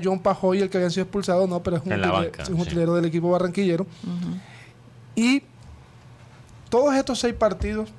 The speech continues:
Speaker 1: son finales. Aquí no hay tiempo para hacer especulaciones. Y ayer Junior fue un Junior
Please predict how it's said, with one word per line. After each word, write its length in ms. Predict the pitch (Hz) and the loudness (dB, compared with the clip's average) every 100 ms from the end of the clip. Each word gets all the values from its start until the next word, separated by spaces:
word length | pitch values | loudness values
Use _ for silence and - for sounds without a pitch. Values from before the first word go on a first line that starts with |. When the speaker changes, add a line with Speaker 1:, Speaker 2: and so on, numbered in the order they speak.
| - - | -20 -16
Speaker 1:
son 260 | - 185 | -4 -4
finales. 500 | 170 160 135 - - - - - - | -2 -6 -8 -10 -12 -16 -20 -20 -8
Aquí 640 | 170 170 214 220 226 214 175 | -4 0 2 4 4 2 0
no 260 | 190 190 190 | -2 0 4
hay 300 | 196 202 208 | 6 4 2
tiempo 600 | 208 - 202 202 196 208 | -4 -2 0 0 0 -2
para 720 | 196 180 170 170 160 147 - - - - - - - - - | 2 4 4 4 4 4 0 -6 -20 -20 -20 -20 -20 -20 -10
hacer 260 | 180 165 185 | -4 -2 0
especulaciones. 1300 | 202 - 190 185 175 165 139 - 165 147 113 - - - - - - - - - | -2 -2 -4 -4 -6 -4 -4 -2 -2 -2 -4 -12 -16 -20 -20 -20 -20 -20 -12 -2
Y 80 | 190 | 2
ayer 200 | 170 170 | 2 0
Junior 160 | 190 | -2
fue 120 | 196 202 | -2 -4
un 120 | 196 | -4
Junior 260 | 185 202 | -2 -2